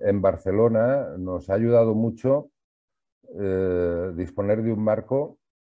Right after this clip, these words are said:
básicamente por esto que os decía, ¿no? Eh, primero porque nos ayuda a saber hacia dónde vamos, ¿no? De, a veces estás, pues, eh,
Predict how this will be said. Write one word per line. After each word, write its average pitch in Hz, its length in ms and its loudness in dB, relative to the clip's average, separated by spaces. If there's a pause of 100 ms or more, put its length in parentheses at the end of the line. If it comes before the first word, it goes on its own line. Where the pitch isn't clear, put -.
(220)
básicamente 110 840 0
por - 340 -6
esto 107 220 -2
que 107 60 2
os 92 100 2
decía, 78 600 -2
¿no? 95 260 -8 (340)
Eh, 87 720 2 (480)
primero 104 340 4
porque 117 160 4
nos 104 140 0
ayuda 101 240 2
a - 20 0
saber 104 340 4
hacia 92 360 0
dónde 95 200 -2
vamos, 78 400 2
¿no? 101 140 -4
De, 85 440 -6
a 78 120 -4
veces 90 320 0
estás, 95 560 0 (500)
pues, 92 380 0
eh, 87 360 -4